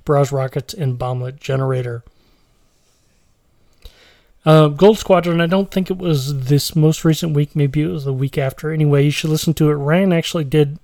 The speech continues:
uh, brought up a good point, uh, where, um,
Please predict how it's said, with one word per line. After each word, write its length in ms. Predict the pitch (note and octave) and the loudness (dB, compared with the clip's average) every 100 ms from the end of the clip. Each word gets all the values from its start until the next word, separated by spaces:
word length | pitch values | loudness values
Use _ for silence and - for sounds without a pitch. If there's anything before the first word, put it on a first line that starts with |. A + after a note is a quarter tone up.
| _ | _
uh, 160 | D#3+ C3+ | -2 0
brought 240 | C3 D3 | 0 -2
up 100 | D3 | -2
a 40 | D3 | -4
good 220 | C#3 C3 | -4 -2
point, 380 | - C#3+ C#3 - - - - - | 0 0 0 -6 -20 -20 -20 -2
uh, 520 | D#3 C#3+ C#3 C3+ C3 A#2+ _ _ _ _ _ _ _ _ _ _ _ _ _ _ _ _ | 2 4 4 2 0 -4 _ _ _ _ _ _ _ _ _ _ _ _ _ _ _ _
where, 560 | D3+ C#3+ D3 C#3 C3+ B2 - - - - - | 4 6 6 4 0 -4 -12 -20 -20 -12 0
um, 760 | D3 C#3+ C3+ C3 B2+ B2 A#2+ | 4 4 4 0 -2 -2 -6